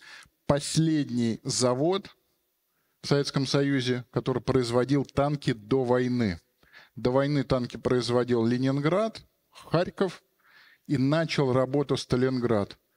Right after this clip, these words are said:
Вот все три промышленных центра, в Ленинграде было два завода, были потеряны. Их просто не было. И с этим нужно было что-то делать.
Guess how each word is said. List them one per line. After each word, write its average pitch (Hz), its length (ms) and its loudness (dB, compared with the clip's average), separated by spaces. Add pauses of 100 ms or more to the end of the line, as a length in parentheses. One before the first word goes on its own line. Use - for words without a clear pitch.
(400)
Вот 120 220 -4
все - 400 0
три 143 300 0
промышленных 127 640 -2
центра, 185 640 -2
в 123 60 -6
Ленинграде 123 460 0
было 110 180 0
два 120 260 0
завода, 104 460 -2 (220)
были 170 200 2
потеряны. 101 720 -2 (1080)
Их 151 120 -6
просто 147 300 -2
не 131 200 2
было. 95 300 -4 (520)
И 135 60 -6
с - 100 0
этим 180 300 0
нужно 151 260 0
было 151 320 2
что-то 139 420 -2
делать. 120 540 0